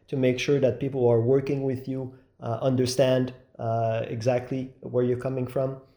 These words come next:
uh, and where you want to go. Um, and, uh, you know, maybe it, maybe it, it goes back to that, that, that, that, that C E P, uh, evaluation. But because, maybe because I've been doing this for so long and,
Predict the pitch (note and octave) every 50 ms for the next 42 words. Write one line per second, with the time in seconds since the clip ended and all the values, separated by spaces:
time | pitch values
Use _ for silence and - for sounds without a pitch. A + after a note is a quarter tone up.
0 | _ _ _ - A#2+ A#2 A#2 A2+ G#2+ - A#2 A2+ A2+ A#2+ A2+ A2+ A#2+ A#2+ G#2+ A#2+
1 | B2+ - - - A#2+ A#2 A#2+ A#2 B2 C#3 C#3+ - - - _ _ _ _ - C3
2 | A#2+ B2 B2 A#2+ A#2+ A#2 A#2 A#2+ A#2 A#2 - - C3 - - - - _ _ _
3 | _ _ _ _ _ _ _ _ _ _ _ _ _ B2 - - D#2 - - -
4 | - - - - - - - C3+ C3+ C3+ - - - - A#2 A2+ - - C#3 B2+
5 | A#2 - - _ _ _ _ _ _ _ _ _ _ _ _ _ _ _ - C#3
6 | C#3 C3 C#3 C3+ B2+ C3+ - - - - - - - - - _ _ _ _ _
7 | _ _ _ _ _ _ - D#3+ F3+ F#3+ G3 F#3+ F3 D#3+ E3 - D#3+ D#3 D#3+ -
8 | D#3+ C#3 C#3 E3 D#3+ C#3+ - D#3 D3+ D3+ D3 D3+ D3+ B2+ C#3 C#3 C3+ C#3 C#3+ C3+
9 | A2 - - C3+ C3+ B2+ C3+ C3 C3 C3 C3 - C3+ B2 A#2+ B2+ - - D3 C3+
10 | C3+ C3 B2 B2+ - D#3 D#3 C#3+ C3+ A#2 A2+ A2+ G#2 G#2+ A2+ A#2 - C3 A2+ C3
11 | B2+ B2 B2+ B2+ B2 B2 C3 B2+ B2+ - A2+ A2+ - - - - - - - D3
12 | D3 - - - - _ _ _ _ C#3+ D#3+ D#3+ E3 E3+ D#3+ D#3 D#3 D#3+ E3 E3
13 | E3 E3 D#3+ D3+ D3 D3 C#3 C#3+ B2+ C#3 C#3 B2+ C3+ C3+ C3 C3+ B2+ C3 A#2+ -
14 | - - B2+ A2+ - C#3 B2+ B2 B2 A#2+ B2 B2 A#2+ A#2+ A2 G#2+ A2+ A2+